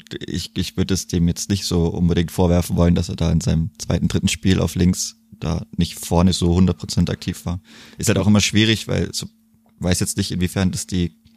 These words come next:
Gegenspieler dann direkt wussten mit dem schwachen Fuß. Das war in der allerletzten Aktion, war es schon auffällig, dass der Verteidiger dann diese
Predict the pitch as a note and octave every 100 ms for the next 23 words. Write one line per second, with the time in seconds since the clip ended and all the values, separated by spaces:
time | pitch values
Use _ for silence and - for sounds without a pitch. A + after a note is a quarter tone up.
0 | - - - - - G3 G#3 - G#2+ G2+
1 | F#2 F#2 - G2+ - - A2 G2+ G2+ G2
2 | G2 - G#2 G2+ - A2+ - F2 - F2
3 | - F2 - - F#2 G#2+ - G2+ F#2+ -
4 | G#2+ F2+ E2+ G2 F2 E2+ B2+ B2 - -
5 | - F2+ E2 - - - - - G#2 -
6 | F2+ F#2+ F#2 F2+ F2 E2+ - _ F#2 E2+